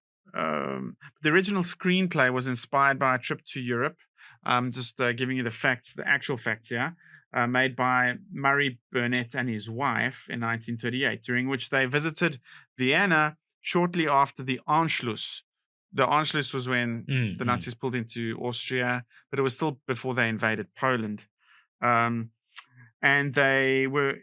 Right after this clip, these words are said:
Speaker 1: affected by the anti-Semitism, even at the Anschluss. In the south of France, they went to a nightclub that had many multinational clientele, among them many exiles and refugees,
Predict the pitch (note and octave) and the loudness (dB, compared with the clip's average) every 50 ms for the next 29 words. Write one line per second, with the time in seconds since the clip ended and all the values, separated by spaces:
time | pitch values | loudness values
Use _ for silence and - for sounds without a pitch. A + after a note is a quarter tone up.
0 | _ _ - C#3+ - D#3+ D3 C#3+ - D3+ C#3 C#3 C3+ C3+ C3 B2+ B2 B2 - - | _ _ -8 -2 0 0 0 0 -2 0 0 0 2 2 2 0 0 0 -2 -6
1 | A#2+ - - C3+ B2 A#2+ A2+ A#2 - A#2+ A2+ B2 D3 F#3 F#3 - - C#3 B2 C3 | -8 -2 -2 0 0 0 -2 -4 -6 -6 -4 -4 -4 -4 -6 -6 -4 -2 -2 0
2 | B2+ B2 A2 - A2+ - - G#2+ A2+ A2 - - C#3 E3+ F#3 - - - _ - | 0 0 -2 -4 -6 -6 -6 -4 -4 -6 -4 -4 -4 -6 -6 -8 -12 -16 _ -20
3 | - - - _ - C3+ C3+ B2 A#2 - D#3 D3+ D3+ D#3+ D3 - - D3+ D3 C#3+ | -20 -20 -18 _ -6 -2 -2 -2 2 2 2 2 2 0 0 0 2 2 2 0
4 | C#3 - C#3+ B2+ B2 C3 B2+ A#2 - - B2 A2+ A2+ A#2 B2+ C3+ A#2+ - D#3 D3 | 0 0 0 0 2 0 -2 -2 -2 -2 -2 0 2 2 2 0 0 -2 0 0
5 | D3+ C#3+ C#3 - - _ _ _ - - A#2+ B2+ A#2+ A#2+ A#2+ A#2 A#2 A2+ B2 A#2+ | 0 -2 -6 -12 -20 _ _ _ -16 -6 -2 -2 -2 0 -2 -4 -4 -2 -2 -2
6 | B2 B2+ B2 A#2+ A#2+ A#2+ A#2 - B2+ A#2+ A#2+ A2+ A2+ - B2+ A#2 G#2+ - B2 A#2 | 0 0 0 0 0 -2 -2 -4 -2 -2 -2 -2 -2 -4 -6 -8 -6 -4 -2 -2
7 | A#2 A2 A2 - D#3 D#3+ D#3+ D#3 D#3 _ - - - - _ _ B2 B2+ B2 B2 | -2 -2 -2 0 0 0 0 -2 -6 _ -20 -20 -20 -20 _ _ -2 0 2 2
8 | C3 B2+ A#2+ B2+ A#2+ A#2 A#2 B2 C3+ C#3 C#3+ C#3+ C3 A#2+ - - - B2+ B2 B2 | 2 0 0 0 0 0 0 0 0 0 0 -2 -2 -2 -2 -2 0 0 2 2
9 | A#2+ A2+ B2 A2+ A2+ A#2 A2+ - - A#2 A2+ - B2+ B2 B2+ B2+ A#2+ A2+ - | 0 -2 -4 -4 -4 -4 -4 -4 -6 -8 -4 -4 -2 -2 0 -2 -2 -4 -8